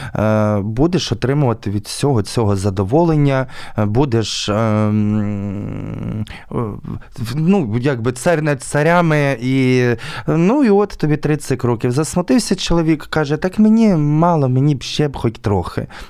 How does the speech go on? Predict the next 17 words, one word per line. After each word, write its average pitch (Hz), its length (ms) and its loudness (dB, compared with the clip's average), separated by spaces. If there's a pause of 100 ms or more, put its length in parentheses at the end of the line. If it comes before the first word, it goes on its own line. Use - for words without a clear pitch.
Ну, 214 120 2
каже: 180 260 -2 (200)
«Піди 151 300 2
отам 117 280 0
в 95 60 -6
куточку», - 560 -4
каже, 90 280 -4
«постій». 107 640 -4 (1000)
Приходить 135 500 0
потім, 131 520 0
е, 101 1200 0 (420)
осел. 110 480 -2 (1160)
Приходить, 160 460 0
каже: 131 280 0
«Я 156 200 2
ось 131 220 0
осел, 151 480 -2